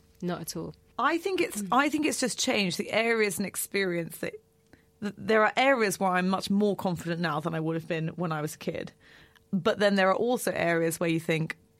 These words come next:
Speaker 2: "Ah, this is a lot more scary now than anything I ever had to deal with when I was a child." So you kind of, you encounter new challenges where you might
Speaker 1: Mm.
Speaker 2: find that your confidence is lacking,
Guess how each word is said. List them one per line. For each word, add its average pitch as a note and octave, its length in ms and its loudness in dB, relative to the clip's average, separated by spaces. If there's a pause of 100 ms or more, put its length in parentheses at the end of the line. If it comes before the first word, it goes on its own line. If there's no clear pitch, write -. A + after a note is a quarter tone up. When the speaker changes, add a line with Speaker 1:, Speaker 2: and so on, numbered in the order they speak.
(260)
Speaker 2:
"Ah, G3 280 4
this D#3+ 140 -4
is F#3+ 100 -2
a F#3+ 60 0
lot F#3 140 0
more E3 140 -2
scary G#3 480 0
now D3+ 240 0
than E3 140 0
anything D#3+ 360 -2
I D#3 140 -4
ever D3+ 100 -6
had D#3+ 180 -6
to D#3+ 60 -10
deal D#3 240 -2
with D3 260 -6
when D#3+ 160 -6
I C#3 100 -4
was - 140 -8
a - 40 -16
child." - 400 -4
So - 160 0
you F3+ 160 2
kind G3+ 300 2
of, F#3 260 0 (640)
you G3+ 160 0
encounter G3 460 0
new F#3 180 2
challenges D#3+ 600 0 (200)
where F#3 140 2
you E3 120 0
might E3+ 200 0
Speaker 1:
Mm. F#3 80 -4
Speaker 2:
find E3 280 2
that - 60 -2
your D3+ 100 -6
confidence - 460 -6
is - 80 -6
lacking, F#3 480 0